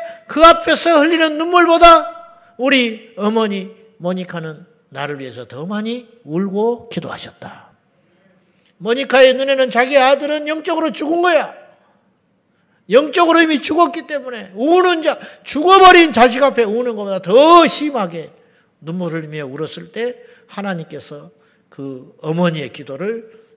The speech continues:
절대로 포기하지 아니하시고 들어주셨는데 언제 들으셨냐? 삼십이 년 만에 들어주셨습니다.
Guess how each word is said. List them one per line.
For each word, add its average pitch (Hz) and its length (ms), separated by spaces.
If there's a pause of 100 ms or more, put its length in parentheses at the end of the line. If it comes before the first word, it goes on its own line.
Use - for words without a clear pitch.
(100)
절대로 240 720
포기하지 185 520
아니하시고 170 680
들어주셨는데 240 1200
언제 208 300
들으셨냐? 165 600
삼십이 185 640
년 190 160
만에 139 200
들어주셨습니다. - 640